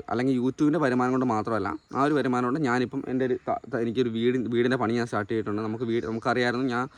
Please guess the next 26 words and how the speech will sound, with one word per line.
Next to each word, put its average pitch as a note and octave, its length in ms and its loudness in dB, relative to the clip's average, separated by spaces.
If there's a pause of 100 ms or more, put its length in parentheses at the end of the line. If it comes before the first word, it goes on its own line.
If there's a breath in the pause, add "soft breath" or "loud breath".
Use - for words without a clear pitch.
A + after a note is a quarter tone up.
(260 loud breath)
എൻ്റെ C3 160 2
മറ്റേ C3+ 220 2
ചാനൽ B2+ 240 4
കാണുന്ന B2 200 2
ആൾക്കാർക്ക് A2+ 380 -2
ഞാൻ A2 140 -2
ചെറിയൊരു C3 320 4
ഷെഡിലായിരുന്നു A2 440 2
താമസിച്ചുകൊണ്ടിരുന്നത്. G#2 500 -2 (1500 loud breath)
ഞാനിപ്പോൾ B2+ 260 4
ഒരു A#2+ 100 4
വീടിൻ്റെ, B2 320 6 (200)
ആ, A#2 180 4
പണി A#2 200 4
സ്റ്റാർട്ട് A2 240 0
ചെയ്തിട്ടുണ്ട്. G2+ 300 0 (920 soft breath)
അപ്പോൾ - 140 0 (1300)
അഞ്ചര F3 280 8 (140)
കൊല്ലം E3 240 6
കഷ്ടപ്പെട്ടതിന് E3 540 2
ശേഷമാണ് C3 500 4
ഞാൻ C3 140 2
എൻ്റെ C#3 200 0
പണിയൊക്കെ C#3+ 500 4
നിർത്തി A#2+ 360 -2 (260)
ശരിക്കും C3 320 2